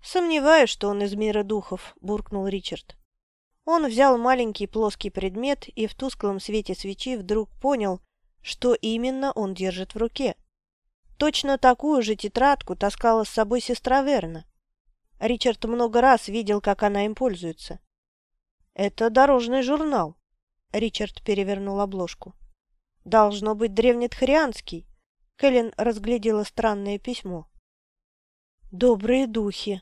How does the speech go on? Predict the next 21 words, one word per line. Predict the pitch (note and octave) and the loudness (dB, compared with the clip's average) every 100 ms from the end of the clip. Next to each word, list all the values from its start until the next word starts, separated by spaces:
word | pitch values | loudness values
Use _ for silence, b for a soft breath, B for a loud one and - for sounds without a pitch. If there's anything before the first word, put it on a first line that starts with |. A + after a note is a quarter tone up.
| _ - | _ -8
выдохнул | F#3+ A3 - - G3 G3+ | -2 -2 -2 -6 -4 -4
Ричард, | B3 - G#3 - - _ _ - | -4 -4 -6 -8 -20 _ _ 2
прочитав | B3+ - B3 B3+ A#3+ | 2 2 2 2 2
первые | - B3+ C4 G#3 G#3 | 0 2 2 2 -2
два | F#3+ G#3+ | 2 0
слова | G3+ G#3+ B3 C4 | 0 -2 -2 0
на | A3+ | -2
первой | F#3+ F#3+ F#3+ | -2 -4 -4
странице. | F#3+ G#3 G#3+ G#3+ F3+ - F3 - - _ _ _ _ _ _ _ _ - | -6 -4 -4 -4 -10 -14 -16 -20 -20 _ _ _ _ _ _ _ _ -16
«Что?» | - - F4 C4 F#3+ | -10 0 4 4 0
спросила | - G#3+ A3 - G#3+ G#3+ | -4 0 0 0 -2 -2
Кэлен. | B3 F#3 F3 - _ _ _ _ - | -2 -4 -8 -16 _ _ _ _ -14
«Что | - - E4 F4 | -8 2 4 4
это? | A#3 F3 E3 _ | 2 -4 -14 _
Что | - - C#4+ | -8 0 0
тут | D4+ C#4+ | 0 -2
написано?» | D4+ D#4 D#4+ C#4 - F3 E3 - _ _ _ _ _ _ _ _ _ | -2 -2 -2 -4 -6 -10 -12 -18 _ _ _ _ _ _ _ _ _
«Феор | - - B3 B3 C4+ C4+ B3+ - | -6 4 6 6 4 2 -6 -2
Берглендурх». | G3+ A3 G3+ A#3 A#3+ A#3+ D4 - - - _ _ _ _ _ _ _ _ _ _ | 2 2 2 2 2 0 -2 -2 -8 -20 _ _ _ _ _ _ _ _ _ _
«Ты | - A3 | 0 0
права, | - B3+ D4 A3+ G3 | 4 4 6 4 2